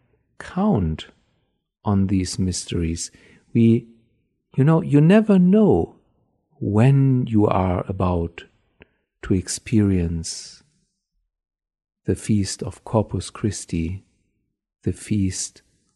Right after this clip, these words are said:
of the Ascension, the feast of Palm Sunday, the feast of Good Friday. The mystery of Good Friday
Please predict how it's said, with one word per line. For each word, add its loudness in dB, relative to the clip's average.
of -2
the -2
Ascension, -4
the -4
feast -8
of -14
Palm -6
Sunday, -4
the 0
feast -4
of -2
Good -2
Friday. -4
The 4
mystery 2
of -2
Good -4
Friday -6